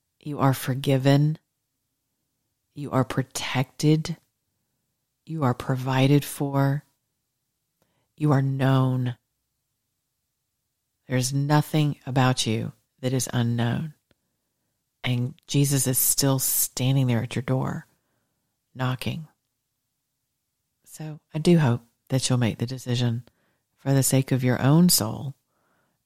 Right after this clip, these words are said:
and those of your family members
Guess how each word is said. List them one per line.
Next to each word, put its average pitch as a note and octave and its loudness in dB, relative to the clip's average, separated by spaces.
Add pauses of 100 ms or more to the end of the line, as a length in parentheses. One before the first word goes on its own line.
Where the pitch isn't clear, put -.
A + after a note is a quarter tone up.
(120)
and C3 2 (180)
those C#3 2
of C3 2
your B2+ 0
family B2 0
members C3+ -8